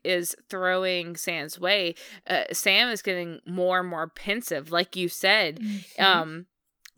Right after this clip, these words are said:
Speaker 1: those alarm bells are, are start, like, that uneasiness is building. Um, but
Speaker 2: Yes.
Speaker 1: Chuck is just not even paying attention.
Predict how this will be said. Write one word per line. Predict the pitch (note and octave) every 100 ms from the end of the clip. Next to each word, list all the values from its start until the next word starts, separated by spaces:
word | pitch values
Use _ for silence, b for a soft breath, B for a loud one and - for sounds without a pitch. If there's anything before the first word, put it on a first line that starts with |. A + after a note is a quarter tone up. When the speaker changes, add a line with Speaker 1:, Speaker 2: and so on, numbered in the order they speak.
| -
Speaker 1:
those | A3 A3 G#3+
alarm | - G3 F3 F3+ A#3
bells | G#3 F#3 E3+ F3
are, | E3+ E3 E3
are | E3
start, | - - - F#3 E3+ - F#3+
like, | E3 - -
that | F3+ F3 - -
uneasiness | G#3 D#3 A3+ A#3 G3 F3 F3
is | E3
building. | F3 G#3 F#3+ C3+ D#3+ B B B -
Um, | G3 F3+ E3 E3
but | G#3+
Speaker 2:
Yes. | G#3 G3+ F#3+ - - _
Speaker 1:
Chuck | - - B3 A4 -
is | G3+ G#3 -
just | A#3+ G3 G3 - -
not | A3 C4+ C#4 - _ _ -
even | A3+ G3+ F3 E3
paying | - F#3+ E3+
attention. | E3 - G3 - D3 - -